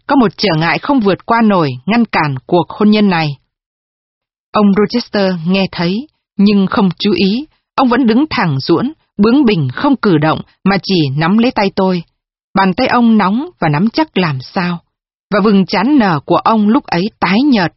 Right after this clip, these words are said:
và đanh lại, hệt như tạc bằng cẩm thạch. Mắt ông sáng rực lên, lặng lẽ, chăm chú và dữ tợn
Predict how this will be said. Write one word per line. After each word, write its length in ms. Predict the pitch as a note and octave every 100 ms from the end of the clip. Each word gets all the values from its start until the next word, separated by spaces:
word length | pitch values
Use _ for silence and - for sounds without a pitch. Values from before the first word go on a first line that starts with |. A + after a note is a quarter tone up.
| -
và 380 | C#3 E3+ C#3+ -
đanh 260 | F3 G3 F#3
lại, 260 | D#3+ C3 _ _ -
hệt 200 | G3 A3
như 80 | B3+
tạc 220 | - E3 - - E3
bằng 200 | D#3+ C3+ -
cẩm 180 | F#3+ B2+
thạch. 180 | - D#3 - _ _
Mắt 140 | - A#3+
ông 260 | - F#3+
sáng 340 | F3 F3 D#3 C4
rực 300 | G#3+ F3 -
lên, 260 | G#3+ A3+ A3 -
lặng 240 | F3 D#3+ D#3+
lẽ, 340 | D#3+ F2 C4+ C4+
chăm 180 | - B3+ A#3
chú 280 | G#3+ A#3 D#4+
và 280 | - F3 C#3+
dữ 240 | B2+ - - -
tợn 160 | G3